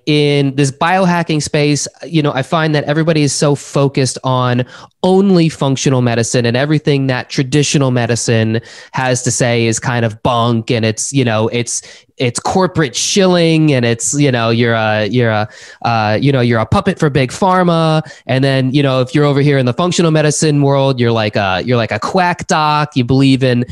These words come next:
you know, ashwagandha can cure cancer. And, uh, and then meanwhile, you know, you've got a foot in both spaces,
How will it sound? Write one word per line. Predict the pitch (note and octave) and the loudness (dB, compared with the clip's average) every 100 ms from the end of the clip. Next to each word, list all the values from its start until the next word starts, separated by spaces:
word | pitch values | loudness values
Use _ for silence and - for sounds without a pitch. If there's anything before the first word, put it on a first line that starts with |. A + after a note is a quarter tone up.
| - - - | -12 -12 -2
you | D3 | 0
know, | C3 A#2+ A#2+ | 0 0 0
ashwagandha | D3+ D3+ D3 D3+ C#3+ C3+ | 0 0 -2 0 0 0
can | C3 A#2+ | -2 -4
cure | - A#2 | -2 -2
cancer. | - G#3 G3 F#3 F#3+ E3 D#3 D3+ D3+ | 0 0 0 0 2 2 2 2 2
And, | B2 A2+ - - - | 2 -2 -8 -20 -10
uh, | - B2+ A#2+ A#2+ A#2 A#2 A#2+ A2 | -2 0 0 0 0 0 0 -2
and | C3+ C3+ | -2 0
then | C#3 C3+ C3 B2 - | 0 0 0 -2 -8
meanwhile, | D3 F3+ A#3+ G3 C#3 C#3+ D3+ | 0 2 4 2 2 0 0
you | D#3 | 0
know, | D#3 | 2
you've | D3 F3+ F#3+ | 2 0 2
got | F#3+ | 2
a | F3 | 0
foot | - F3 D#3 | 0 0 2
in | C#3+ | 0
both | E3+ E3 | 0 -2
spaces, | - F3 F3 E3+ D3+ | -2 0 0 2 0